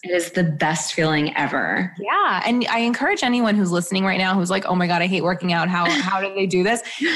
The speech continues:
Speaker 2: Just stick with it long enough to get to the point where you can feel the positive effects, because it does take time. Like,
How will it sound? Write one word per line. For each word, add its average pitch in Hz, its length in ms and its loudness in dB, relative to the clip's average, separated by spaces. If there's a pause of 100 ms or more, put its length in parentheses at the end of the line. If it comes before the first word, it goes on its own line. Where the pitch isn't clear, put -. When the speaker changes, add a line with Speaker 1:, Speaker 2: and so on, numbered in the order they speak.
(100)
Speaker 2:
Just 415 200 -4
stick 339 180 -2
with 370 180 0
it - 120 0
long 196 320 2
enough 262 260 0
to 226 120 -2
get 196 260 -2
to - 80 -4
the 202 80 2
point 185 300 0
where 190 80 4
you 190 100 2
can 190 180 2
feel 196 220 0
the 175 80 0
positive 175 440 -2
effects, - 440 -4
because 208 240 0
it 202 120 2
does 220 240 0
take 247 180 -2
time. 170 380 -2
Like, 175 160 0